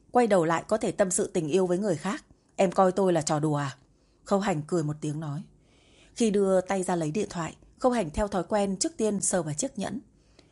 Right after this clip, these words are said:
Chiếc nhẫn trong túi, khi chạm vào anh bị đâm một cái sắc nhọn.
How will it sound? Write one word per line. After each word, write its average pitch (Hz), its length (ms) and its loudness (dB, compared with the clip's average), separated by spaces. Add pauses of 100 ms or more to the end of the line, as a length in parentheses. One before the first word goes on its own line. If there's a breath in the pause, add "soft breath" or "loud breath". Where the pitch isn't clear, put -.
(120)
Chiếc 240 220 0
nhẫn 185 160 -4
trong 180 200 -6
túi, 175 360 -2 (240 soft breath)
khi 262 120 2
chạm 240 280 -2
vào 156 220 0
anh 196 400 -2
bị 196 120 0
đâm 208 220 2
một 180 120 -2
cái 151 140 -2
sắc - 240 -4
nhọn. 185 220 -2